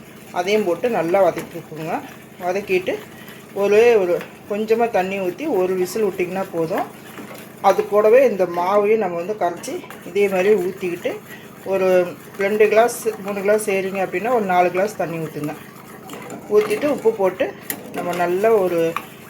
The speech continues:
ஒரு விசில்லையே எல்லாம் நல்லா வெந்துடும். இது வந்து இன்னும் கொஞ்சம் ரிச்சா வேணும் அப்படின்னா இந்த மாதிரி செஞ்சுக்கலாம். இல்ல நமக்கு டைம் இல்ல,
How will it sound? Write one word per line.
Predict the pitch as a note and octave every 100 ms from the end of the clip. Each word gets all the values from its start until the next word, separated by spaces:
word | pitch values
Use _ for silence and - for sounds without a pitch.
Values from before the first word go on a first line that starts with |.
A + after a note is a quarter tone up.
| F#3+
ஒரு | F#3+ F#3
விசில்லையே | F#3+ A#3 G#3+ B3+ B3
எல்லாம் | F#3 G#3+ G#3+ E3+
நல்லா | F3+ G3
வெந்துடும். | D#3+ D3+ D3 C#3+ - - - - - - - - - G#3
இது | G#3 G3+
வந்து | G#3+
இன்னும் | A#3+ G#3
கொஞ்சம் | G3+ G3 F#3+
ரிச்சா | F#3+ A#3 G#3+
வேணும் | F#3 F#3 F3+
அப்படின்னா | F3 E3+ A3+
இந்த | F#3 F3+
மாதிரி | E3+ E3+
செஞ்சுக்கலாம். | D#3+ D3+ D3 D3+ - -
இல்ல | G3+ G#3 F#3+
நமக்கு | F#3 F3 F#3+
டைம் | F3+ G3+ G3+
இல்ல, | F3